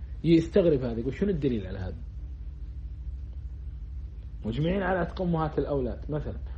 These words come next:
مجمعين على أن العبد لا رجم عليه ولو كان محصنا. يقول: "وإذا رأ-"،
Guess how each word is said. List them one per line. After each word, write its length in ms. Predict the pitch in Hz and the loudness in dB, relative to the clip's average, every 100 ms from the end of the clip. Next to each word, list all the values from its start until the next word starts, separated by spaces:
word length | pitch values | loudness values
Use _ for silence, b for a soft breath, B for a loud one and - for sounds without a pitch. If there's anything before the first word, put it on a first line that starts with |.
| - | -4
مجمعين 340 | 127 147 170 | -2 0 2
على 220 | 160 180 | 4 4
أن 100 | 175 | 4
العبد 280 | 160 151 147 | 4 4 4
لا 140 | 151 165 | 4 4
رجم 320 | 143 139 110 | 4 0 -2
عليه 240 | 107 92 - - - - - - | -4 -6 -6 -8 -8 -8 -6 2
ولو 160 | 156 | 4
كان 280 | 147 147 131 | 6 4 2
محصنا. 340 | 120 - 95 - - - - - - - - - - - - - 123 | 0 -2 -4 -4 -6 -6 -6 -6 -6 -6 -8 -8 -8 -8 -8 -6 2
يقول: 160 | 143 | 6
"وإذا 320 | 156 151 156 | 8 8 8
رأ-"، 200 | 170 156 | 6 4